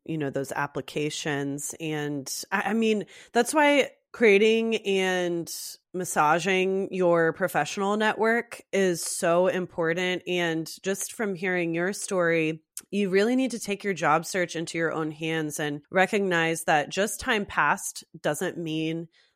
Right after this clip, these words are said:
that you are going to get that promotion. I mean, you were constantly upskilling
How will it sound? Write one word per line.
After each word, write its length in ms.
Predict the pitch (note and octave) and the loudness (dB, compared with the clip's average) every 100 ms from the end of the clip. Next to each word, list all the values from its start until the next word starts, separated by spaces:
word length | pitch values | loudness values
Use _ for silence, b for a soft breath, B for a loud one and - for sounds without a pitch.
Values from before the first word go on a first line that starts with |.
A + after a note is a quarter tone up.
| _ | _
that 200 | E3 C#3 | -4 -2
you 320 | E3 E3+ D#3+ | -2 -2 -2
are 120 | D#3 E3 | -2 -2
going 360 | E3 D#3+ D3+ | -2 -2 -4
to 120 | - | -6
get 200 | D#3+ C#3+ | -4 -4
that 200 | - D3+ | -2 -2
promotion. 800 | - F#3+ F#3 G3 - A3+ A3 A3 - | -2 -4 -4 -6 -4 -2 0 -2 -4
I 80 | - | 0
mean, 160 | A3 G#3 | 2 4
you 160 | G#3+ | 4
were 480 | C4 C4+ A#3+ G#3 F3+ - | 4 6 6 4 0 -6
constantly 1080 | - F#3+ G#3 - G3 - F#3+ F#3 F3 E3+ - _ | -4 -2 -2 -4 -4 0 2 4 2 0 -2 _
upskilling 960 | A3+ - - - E3+ D3+ D3 D3 D3 | 2 2 -4 -4 -2 -2 -4 -6 -8